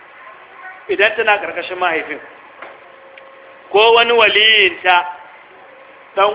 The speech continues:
uwan mahaifi, ko kuma yayanta, ko wani dai wanda take ƙarƙashin shi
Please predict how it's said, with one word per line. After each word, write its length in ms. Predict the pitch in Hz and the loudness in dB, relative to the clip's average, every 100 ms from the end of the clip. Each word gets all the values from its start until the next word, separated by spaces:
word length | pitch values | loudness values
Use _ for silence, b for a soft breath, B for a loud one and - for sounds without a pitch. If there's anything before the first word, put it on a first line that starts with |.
| - | -4
uwan 220 | 208 214 214 | 0 0 0
mahaifi, 640 | 214 190 165 - 180 165 - - - - - - - - - - - | -2 0 -4 -8 -12 -12 -18 -20 -20 -20 -20 -20 -20 -20 -20 -20 -2
ko 280 | 403 453 440 | 2 4 2
kuma 200 | 440 220 220 | -4 0 2
yayanta, 760 | 202 180 180 208 208 208 190 147 - - - - - - - - - - - | 2 2 0 -2 -4 -6 -6 -6 -14 -20 -20 -20 -20 -20 -20 -20 -20 -16 0
ko 220 | 214 226 | 2 2
wani 240 | 240 240 | 0 -2
dai 260 | 233 240 233 | 0 0 2
wanda 340 | 240 240 - | -2 -2 -6
take 300 | 226 220 196 | -6 -6 -6
ƙarƙashin 480 | 165 160 165 165 175 | -6 -10 -10 -12 -14
shi 80 | - | -14